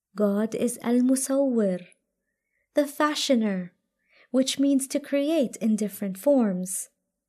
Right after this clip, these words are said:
This can be seen in the various phases of our own creation.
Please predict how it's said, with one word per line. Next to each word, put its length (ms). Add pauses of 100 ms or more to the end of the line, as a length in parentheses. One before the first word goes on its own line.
(600)
This 260
can 220
be 140
seen 440
in 200
the 80
various 500
phases 540
of 200
our 220
own 220
creation. 840